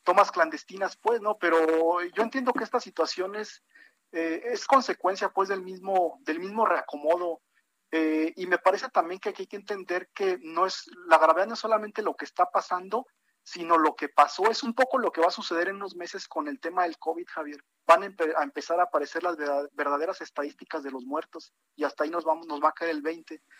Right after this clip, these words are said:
Es un poco lo mismo lo que está pasando, la violencia que, que arrasó Guanajuato y las evidencias que ahora están saltando a la vista, que por supuesto, aunque se ha pasado, como bien lo demuestra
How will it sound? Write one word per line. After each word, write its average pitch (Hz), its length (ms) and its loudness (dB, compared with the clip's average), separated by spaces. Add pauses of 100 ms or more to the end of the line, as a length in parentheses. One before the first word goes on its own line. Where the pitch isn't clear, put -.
(120)
Es - 120 -8
un 208 100 -10
poco 214 220 2
lo 185 140 4
mismo 185 260 -8
lo 170 80 0
que - 60 -14
está - 160 -6
pasando, 170 480 -2
la 156 100 4
violencia 160 560 -4
que, 139 260 -6 (300)
que 151 100 2
arrasó 147 320 4
Guanajuato 170 760 2 (100)
y 151 140 -10
las 143 220 0
evidencias 160 600 -4
que - 100 -4
ahora 160 160 6
están 170 220 -2
saltando 170 420 -2
a 165 40 0
la 151 100 2
vista, - 380 -10 (420)
que 165 100 2
por - 200 2
supuesto, - 640 -2 (100)
aunque 127 300 -4
se 180 100 2
ha 180 40 4
pasado, 185 500 6
como 143 200 -6
bien 151 140 -4
lo 175 100 0
demuestra 151 600 -2